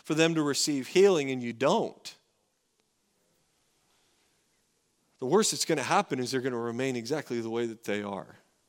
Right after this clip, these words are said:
And I know it's hard for us because we, we struggle with hearing from God. We struggle with this idea that God could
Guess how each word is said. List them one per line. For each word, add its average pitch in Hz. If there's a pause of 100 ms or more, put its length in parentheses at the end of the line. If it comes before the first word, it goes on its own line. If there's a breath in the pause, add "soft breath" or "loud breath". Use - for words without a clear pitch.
(1800 soft breath)
And 196
I 202
know 208
it's 147
hard 190
for 147
us 139
because 151
we, 156 (260 loud breath)
we 143
struggle 196
with 165
hearing 180
from 160
God. 151
We 147
struggle 185
with 147
this 165
idea 160
that 147 (520)
God 185
could 175